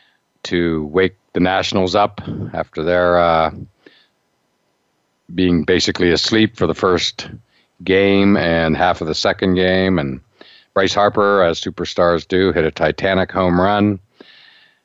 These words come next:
And then, uh, Ryan Zimmerman followed with the winning home run, and that was just tremendous stuff to watch. And that series just got real interesting, uh,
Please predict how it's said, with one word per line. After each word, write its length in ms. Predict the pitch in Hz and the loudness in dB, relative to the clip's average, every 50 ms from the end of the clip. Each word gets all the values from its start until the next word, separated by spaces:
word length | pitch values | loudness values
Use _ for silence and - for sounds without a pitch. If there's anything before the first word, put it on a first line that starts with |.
| _ _ - | _ _ -12
And 140 | - 71 76 | -8 -6 -4
then, 280 | 78 80 78 78 78 | -2 -2 0 0 0
uh, 460 | 78 78 76 76 76 73 73 73 71 - - - - - - - _ _ - - _ _ _ _ _ _ _ _ _ _ _ - | 0 0 0 0 0 0 0 0 -2 -4 -8 -12 -12 -14 -16 -20 _ _ -20 -20 _ _ _ _ _ _ _ _ _ _ _ -10
Ryan 340 | - 82 87 90 90 87 85 | -4 -2 -2 0 2 0 0
Zimmerman 440 | - 95 92 90 87 87 87 85 82 | 2 2 2 2 4 2 2 0 0
followed 580 | - 92 92 92 95 95 95 95 95 92 87 - _ _ _ _ - _ _ _ _ - | 0 0 0 2 4 4 2 2 0 -2 -8 -20 _ _ _ _ -20 _ _ _ _ -16
with 140 | 82 78 - | -14 -10 -8
the 100 | - 76 | -6 -2
winning 320 | 78 101 110 113 107 104 | 0 2 2 4 4 2
home 300 | 98 107 107 104 104 101 | 2 2 2 2 2 2
run, 460 | 104 104 107 107 107 107 107 104 95 95 92 | 2 2 2 2 0 0 0 -2 -4 -8 -10
and 580 | - 80 78 78 78 78 76 76 76 78 76 69 | -8 -8 -6 -6 -6 -6 -6 -6 -6 -8 -8 -6
that 260 | 76 85 87 90 87 82 | -4 -2 0 0 0 -2
was 180 | 76 78 73 | -4 -6 -6
just 260 | 78 85 78 - - | -4 -4 -4 -4 -6
tremendous 520 | - - 78 78 82 85 82 76 82 80 - | -8 -6 -4 -2 0 0 0 0 0 -2 -2
stuff 340 | - - 92 85 80 - - | 0 0 2 0 0 0 0
to 80 | 90 | 0
watch. 640 | 82 87 87 90 92 92 90 - - - - - _ _ - - - - - - - - - - - - - _ _ - | 2 2 2 2 0 0 -2 -2 -4 -4 -4 -4 _ _ -20 -20 -20 -20 -20 -20 -20 -20 -20 -20 -20 -20 -20 _ _ -6
And 320 | 76 76 73 76 76 76 82 | -4 -2 0 0 0 0 0
that 140 | 87 85 | 0 0
series 380 | - - 92 90 85 82 78 73 | 0 0 0 2 2 2 2 0
just 220 | - 85 82 - | 0 -2 -2 0
got 120 | - 87 85 | 0 0 2
real 340 | 90 104 107 113 113 104 92 | 2 2 4 4 4 4 2
interesting, 680 | 85 69 - 80 - - - 85 82 82 82 82 80 - _ _ _ - - - - - - - _ _ _ - | 0 -2 -4 -8 -8 -4 -2 -2 -2 -2 -4 -6 -8 -10 _ _ _ -20 -20 -20 -20 -20 -20 -20 _ _ _ -6
uh, 600 | 82 80 80 80 80 78 78 78 78 78 78 78 | -2 0 0 2 2 0 0 2 2 2 0 0